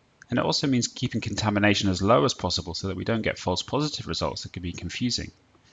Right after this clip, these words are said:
And this means taking samples in the most appropriate way.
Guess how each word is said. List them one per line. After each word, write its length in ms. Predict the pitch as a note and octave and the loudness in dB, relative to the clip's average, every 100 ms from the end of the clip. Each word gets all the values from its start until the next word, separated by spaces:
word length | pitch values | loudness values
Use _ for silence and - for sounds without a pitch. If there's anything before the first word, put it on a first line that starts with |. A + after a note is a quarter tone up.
| _ - | _ 0
And 60 | |
this 140 | A2 - | 2 4
means 200 | G2+ F#2+ | 2 2
taking 340 | G2 G2 F#2 | 2 0 0
samples 680 | - F#2+ F2+ F2+ F2 - - _ _ _ - | 2 4 4 0 -6 -6 -8 _ _ _ -6
in 120 | F2+ | -2
the 60 | F2+ | 0
most 460 | F2 F2 - - | 2 2 0 -4
appropriate 400 | - G2+ E2+ D#2+ | -4 -2 -2 -4
way. 380 | D2 A#2 F#2 F2 | 2 4 4 0